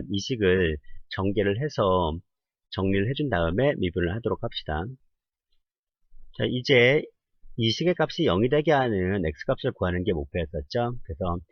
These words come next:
이 식이 영이 되게 하는 x값을 구하도록 합시다. 이와 같이 이 식을 정리했더니 알파 플러스 베타의 제곱 마이너스 사 알파 베타가 나왔죠. 이것은 알파 마이너스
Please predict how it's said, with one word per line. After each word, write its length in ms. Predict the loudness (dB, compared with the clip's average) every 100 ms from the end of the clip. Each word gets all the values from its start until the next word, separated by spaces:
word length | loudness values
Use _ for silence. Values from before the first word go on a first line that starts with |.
| -20 -6 0
이 80 | 2
식이 180 | 4 4
영이 260 | 4 2
되게 240 | 4 2 2
하는 280 | 2 0 -2
x값을 420 | -4 -6 -6 -6
구하도록 400 | -4 -2 -2 -6
합시다. 480 | -6 -8 -6 -4 -6 -8 _ _ _ -14 -10 -10 -12 -2 4
이와 140 | 6
같이 180 | 4 2
이 40 |
식을 180 | 2 2
정리했더니 840 | 2 2 2 0 2 4 6 6
알파 240 | 4 0 -2
플러스 280 | -2 -4 -4
베타의 260 | -2 -2 0
제곱 160 | -2
마이너스 380 | 0 0 -2 -4
사 80 | -4
알파 220 | -4 -2
베타가 300 | -4 -4 -4
나왔죠. 460 | -4 -4 -6 -8 -8 -8 -14 -20 -20 -14 0
이것은 480 | 2 4 4 0 2
알파 360 | -2 -2 -2
마이너스 420 | 0 0 -2 -4